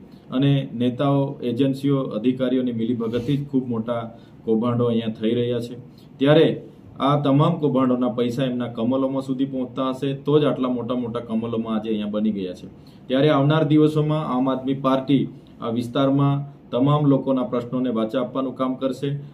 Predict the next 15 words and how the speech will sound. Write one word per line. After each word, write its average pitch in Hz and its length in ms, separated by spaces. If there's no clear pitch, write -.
આવનારી 123 360
નગરપાલિકા 123 680
હોય, 117 160
લુણાવાડા 127 500
હોય, 131 180
બાલાસિનોર 123 580
હોય 135 120
કે 135 120
સંતરામપુર 139 560
હોય, 98 140
તમામ 143 300
નગરપાલિકાઓમાં 127 1300
આમ 123 180
આદમી 123 200
પાર્ટી 123 540